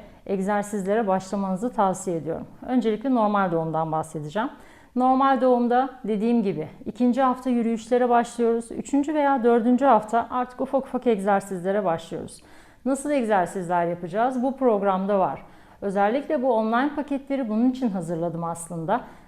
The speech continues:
Nereden başlamalısınız? Nasıl başlamalısınız? Hangi videoyla başlamalısınız? Burada sürecimiz çok önemli.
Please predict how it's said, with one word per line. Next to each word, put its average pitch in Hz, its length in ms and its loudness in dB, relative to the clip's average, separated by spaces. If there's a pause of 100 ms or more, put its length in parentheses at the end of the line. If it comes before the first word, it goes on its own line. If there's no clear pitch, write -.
(140)
Nereden 233 500 2
başlamalısınız? 226 960 -2 (220)
Nasıl 214 360 -2
başlamalısınız? 247 800 0 (120)
Hangi 269 300 2
videoyla 165 420 0
başlamalısınız? 156 840 -8 (380)
Burada 262 300 2
sürecimiz 254 600 0
çok 262 200 0
önemli. 190 460 -2